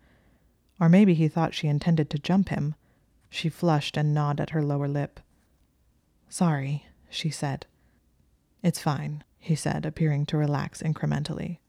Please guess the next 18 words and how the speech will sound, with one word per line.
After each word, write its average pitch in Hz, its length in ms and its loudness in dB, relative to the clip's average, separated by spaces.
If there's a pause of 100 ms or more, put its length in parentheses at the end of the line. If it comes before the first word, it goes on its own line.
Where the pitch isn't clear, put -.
(640)
"No, 190 580 10
I 180 120 6
mean, 175 440 6
that's - 280 0
why 175 120 2
I 160 60 2
came 160 220 2
to 160 100 0
talk 208 280 -2
to 160 140 -2
you. 156 280 -4 (840)
I'm 180 140 6
sorry, 180 500 4 (340)
I'm 202 160 6
sorry 202 300 6
about 156 220 2
what 156 120 0
happened," 147 520 -2